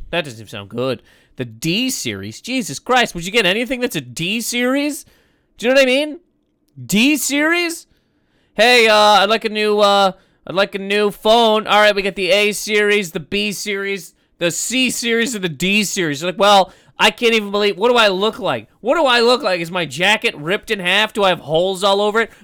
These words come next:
Why would you even offer me the D series, buddy? I got a full-time job, C series and up."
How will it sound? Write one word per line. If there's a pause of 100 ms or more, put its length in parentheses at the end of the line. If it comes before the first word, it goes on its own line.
Why
would
you
even
offer
me
the
D
series,
buddy? (300)
I
got
a
full-time
job,
C
series
and
up."